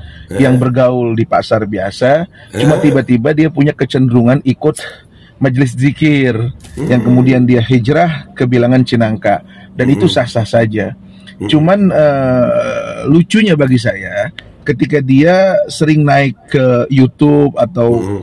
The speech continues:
Speaker 2: bikin konten-konten YouTube yang dari sisi narasi bicaranya juga ketahuan kualitas keilmuannya.
Speaker 1: Nah, tuh. Nih, lu, lu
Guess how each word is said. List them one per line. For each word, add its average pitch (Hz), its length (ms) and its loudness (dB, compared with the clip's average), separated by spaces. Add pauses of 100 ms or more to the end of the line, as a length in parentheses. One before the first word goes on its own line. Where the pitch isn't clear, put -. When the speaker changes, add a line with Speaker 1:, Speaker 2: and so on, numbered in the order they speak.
(240)
Speaker 2:
bikin 135 380 0
konten-konten 127 800 2
YouTube 127 500 2
yang 135 420 -2
dari 147 280 0
sisi 147 540 2
narasi 147 420 2
bicaranya 135 480 0
juga 151 240 2
ketahuan 123 480 0
kualitas - 560 -2
keilmuannya. 131 640 2
Speaker 1:
Nah, 277 240 0 (920)
tuh. - 300 -6 (840)
Nih, - 380 -8 (540)
lu, 175 180 -6
lu 202 160 -4